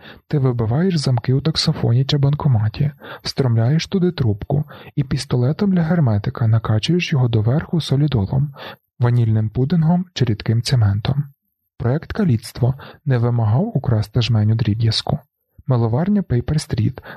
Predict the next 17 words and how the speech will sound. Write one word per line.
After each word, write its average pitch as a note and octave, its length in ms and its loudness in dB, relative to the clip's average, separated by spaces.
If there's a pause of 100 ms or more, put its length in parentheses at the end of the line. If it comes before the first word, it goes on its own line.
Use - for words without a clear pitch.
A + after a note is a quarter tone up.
була A#2+ 240 0
завалена G#2+ 560 2
замовленнями. A2 760 2 (440)
Господи D#3+ 520 -2
помилуй, B2+ 560 0 (240)
коли A#2 240 0
настануть G#2+ 500 0
свята! G#2+ 500 0 (500)
Домашнє C3 440 0
завдання D3 460 2
потрібне, B2 600 0 (340)
аби C3 260 0
ти - 160 -2
здобув A#2 480 0
витримку. A#2+ 580 0 (400)
Набив D#3 320 0
руку, G2 340 -2